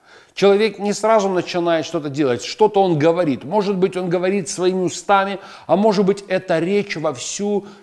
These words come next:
кипит внутри него. Он сдерживает уста, но сердце свое не защитил. Поэтому решение является комплексным. Господь желает, чтобы мы хранили свои сердца, Господь желает, чтобы мы хранили свои уста,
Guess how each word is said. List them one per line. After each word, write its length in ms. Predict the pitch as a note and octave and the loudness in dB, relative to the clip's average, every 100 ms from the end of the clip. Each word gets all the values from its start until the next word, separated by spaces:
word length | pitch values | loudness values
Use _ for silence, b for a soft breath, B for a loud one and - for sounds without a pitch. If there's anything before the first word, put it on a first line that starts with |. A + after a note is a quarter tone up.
| B | B
кипит 520 | E3+ E3 F#3 F#3+ - | -4 -4 -4 -4 -4
внутри 400 | C#3+ D#3 D3 D3 | -2 -2 0 2
него. 640 | D3 C3+ F3+ G3 G3+ - | 2 2 4 2 0 -8
Он 140 | D#3 G3 | 0 0
сдерживает 840 | D#3 D3+ A#3 G#3+ A3 A3 A3+ - | 0 0 0 0 -2 -2 -4 -6
уста, 720 | F#3 F3+ - - F3+ A2+ - - | -8 -8 -8 0 2 2 -2 -2
но 160 | D3+ | -2
сердце 560 | D#3+ - F#3+ G3 G3 F3+ | -2 -2 -2 -2 -2 -8
свое 460 | - D#3+ C3+ D3 C#3 B | -6 -4 -2 -2 -6 B
не 340 | C#3+ D3 D#3 E3+ | -4 0 2 2
защитил. 720 | C#3+ C3 - C3+ - G2+ F2+ _ _ B B B | -2 -6 -6 -8 -8 -14 -16 _ _ B B B
Поэтому 380 | F3+ A3 G#3+ | 2 4 2
решение 840 | G3+ G3 - B3+ C#4 A#3+ G3+ F3 E3 | 2 0 -2 -2 0 0 0 -2 -2
является 560 | C#3+ F#3+ A3+ A#3 - G3+ | -4 -2 0 -2 -4 -6
комплексным. 1040 | - B3 A3+ - C3 A2 - A2+ G2 F#2 B B B | -2 0 0 -2 -6 -6 -8 -12 -12 -14 B B B
Господь 580 | - F#3 - A3 A#3 A3+ D3 | 0 0 0 0 0 -2 -6
желает, 360 | B2 F#3 F#3 | -2 2 2
чтобы 300 | E3+ - E3 | 0 -2 0
мы 140 | D#3+ F3 | 2 0
хранили 500 | - D#3 F3 F#3 D#3+ | 0 0 2 0 0
свои 320 | - C#3+ C#3+ | -2 -4 -4
сердца, 680 | - C3 A2 - G3+ G#3+ G#3 B D#3+ | -4 -8 -4 0 0 0 -8 B -10
Господь 400 | C3+ F3 F3+ G#3+ | -2 -2 0 -2
желает, 260 | D#3 F#3 F3+ | 0 -2 -2
чтобы 280 | - E3+ D#3+ | -2 -4 -2
мы 140 | E3+ | -2
хранили 460 | - E3 E3+ F3 D3 | -2 -2 0 0 -2
свои 240 | - C#3+ | -4 -4
уста, 540 | C3 - - G3+ G#3 | -2 -4 -4 -2 -2